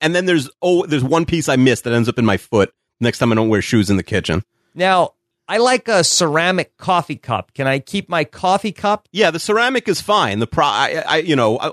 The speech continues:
Speaker 1: I, you, we should all move from glass to ceramic.
Speaker 2: Yeah.
Speaker 1: If that breaks,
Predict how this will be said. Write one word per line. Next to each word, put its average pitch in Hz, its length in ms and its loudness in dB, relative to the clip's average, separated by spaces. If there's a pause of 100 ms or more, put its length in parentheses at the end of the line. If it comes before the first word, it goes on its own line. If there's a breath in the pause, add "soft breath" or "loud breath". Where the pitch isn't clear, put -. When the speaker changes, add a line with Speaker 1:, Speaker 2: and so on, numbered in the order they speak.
Speaker 1:
I, 151 100 2
you, 160 280 0
we 160 140 0
should 160 140 0
all 190 220 0
move 139 280 0
from 123 180 -2
glass 101 300 0
to 101 80 -10
ceramic. 90 580 -2 (140)
Speaker 2:
Yeah. 104 200 -6
Speaker 1:
If 131 100 -6
that 214 220 0
breaks, 196 540 -2